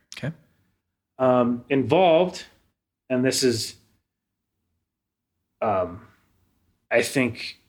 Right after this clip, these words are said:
Speaker 2: if somebody has an invol-, an involved father, it's a real blessing because an involved father is,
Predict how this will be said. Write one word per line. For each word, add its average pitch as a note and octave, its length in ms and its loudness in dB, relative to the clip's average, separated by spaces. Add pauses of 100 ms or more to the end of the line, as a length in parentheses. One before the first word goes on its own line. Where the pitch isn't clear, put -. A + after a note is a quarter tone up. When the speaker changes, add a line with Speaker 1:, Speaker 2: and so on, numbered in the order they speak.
(580)
Speaker 2:
if - 80 -2
somebody E3 240 4
has C#3 160 2
an C3 60 4
invol-, A#2 600 2
an C3 120 2
involved G#2+ 460 4
father, F#2+ 300 -2
it's - 140 -6
a A#2 40 -4
real G2+ 140 0
blessing F2+ 420 -8
because B2+ 300 0
an B2+ 100 -4
involved E3+ 340 2
father C#3+ 260 4
is, B2 180 2